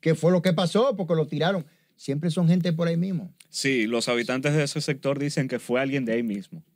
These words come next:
Speaker 1: Mismo,
Speaker 2: Tuvo
Speaker 1: una
Speaker 2: que haber
Speaker 1: gente de
Speaker 2: sido alguien de
Speaker 1: confianza
Speaker 2: por ahí mismo, de por
Speaker 1: que
Speaker 2: ahí
Speaker 1: podía,
Speaker 2: dentro.
Speaker 1: sabía quién vivía y quién estaba en la
Speaker 2: Ajá.
Speaker 1: casa, aprovechó,
Speaker 2: Que lo
Speaker 1: hubo.
Speaker 2: vieron.
Speaker 1: Y fíjense
Speaker 2: Y,
Speaker 1: ustedes.
Speaker 2: de hecho, ti-, es, eh, este,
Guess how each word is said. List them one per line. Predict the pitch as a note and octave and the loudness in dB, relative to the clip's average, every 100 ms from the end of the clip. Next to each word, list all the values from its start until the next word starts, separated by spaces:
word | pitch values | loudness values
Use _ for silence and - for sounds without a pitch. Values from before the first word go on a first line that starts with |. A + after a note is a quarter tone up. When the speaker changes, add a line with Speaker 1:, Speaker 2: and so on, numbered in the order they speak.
| _ - F2 | _ -20 -20
Speaker 1:
Mismo, | G2 D#3+ A3+ G#3 C#3 | -8 -4 -2 -2 0
Speaker 2:
Tuvo | A#2 | 0
Speaker 1:
una | |
Speaker 2:
que | A#2+ | 2
haber | E2 E2+ | 0 2
Speaker 1:
gente | F3+ | 2
de | |
Speaker 2:
sido | D#3 | 2
alguien | - - | 2 2
de | |
Speaker 1:
confianza | F#3 E3+ G3+ | 0 0 0
Speaker 2:
por | |
ahí | A#2 | 0
mismo, | E3+ A#3+ E3 | 0 -2 -2
de | A3 | -4
por | - E3 | 0 0
Speaker 1:
que | |
Speaker 2:
ahí | A#2+ | 2
Speaker 1:
podía, | D#3+ D#3 D#3 E3 | 2 2 2 0
Speaker 2:
dentro. | D3+ | 0
Speaker 1:
sabía | C3 C#3+ D#3 D#3 | 0 0 0 0
quién | D3+ D#3 | 0 0
vivía | D3 C#3 C#3+ | 2 2 0
y | D3 | 0
quién | D3+ | -2
estaba | A#2+ B2+ | -2 -2
en | |
la | B2 | -2
Speaker 2:
Ajá. | C3 | -2
Speaker 1:
casa, | G#3+ G3 F3+ | -2 -2 -2
aprovechó, | C#3+ C3 C3 A#3 | -2 -2 0 0
Speaker 2:
Que | B3+ | 2
lo | A3+ | 2
Speaker 1:
hubo. | F#3 E3+ E3+ A3+ | 4 6 8 6
Speaker 2:
vieron. | C#4+ - _ _ _ _ _ _ _ _ _ _ | 2 -8 _ _ _ _ _ _ _ _ _ _
Speaker 1:
Y | - | -2
fíjense | - - C3 C#3 | -2 -4 0 4
Speaker 2:
Y, | E3+ E3 | 4 4
Speaker 1:
ustedes. | D3+ A#2+ | 2 0
Speaker 2:
de | B2 | 0
hecho, | C3+ C#3 A#2 | 0 -4 -4
ti-, | B2+ - | -2 0
es, | A#2+ A#2+ A2 - - | 0 0 -2 -4 -2
eh, | A2+ A#2 G2 | 0 0 -4
este, | A2 - D3+ D#3 D3+ C#3 B2 A2 G#2 | -6 -2 0 0 0 -2 -4 -8 -10